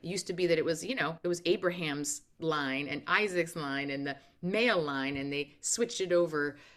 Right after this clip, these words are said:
Um, I don't know exactly when it was, but hundreds of years later, right? So, I mean, but the fact is, um, there was explicit language like, "Without a Jewish mother, you're not really Jewish."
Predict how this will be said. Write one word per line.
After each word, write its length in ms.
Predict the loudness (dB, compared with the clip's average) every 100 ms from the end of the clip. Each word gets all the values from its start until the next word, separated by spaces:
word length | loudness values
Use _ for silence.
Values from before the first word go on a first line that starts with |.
| _
Um, 420 | -2 0 0 -4 -10 _ _ -20 -20 -20 -12
I 40 |
don't 120 | -8
know 60 | -6
exactly 340 | -2 -2 -2 -4
when 120 | -4
it 80 | -2
was, 240 | 0 0
but 120 | -2
hundreds 340 | -2 0 0 0
of 100 | 0
years 240 | 0 0
later, 240 | -2 -2
right? 240 | -2 -2 0
So, 180 | 2 0 -4 -4
I 40 | 0
mean, 260 | 0 -2 -8 -20 _ _ _ _ _ -20 -8
but 120 | -4
the 60 | -2
fact 280 | -4 -2
is, 320 | 4 4 4 0
um, 320 | -4 -2 -2 -6 _ _ _ _ _ _ 4
there 180 | 6 6
was 360 | 4 2 0 -8 _
explicit 800 | 0 2 0 2 0 2 -2 -2 _ _ _ _
language 560 | -2 -2 0 -2 -2 -4
like, 360 | -4 -6 -8 -20 -2
"Without 260 | 2 2
a 40 | 2
Jewish 280 | -2 -4 -4
mother, 220 | -6 -4
you're 80 | -4
not 200 | -6 -6
really 180 | -8 -8
Jewish." 500 | -12 -8 -6 -6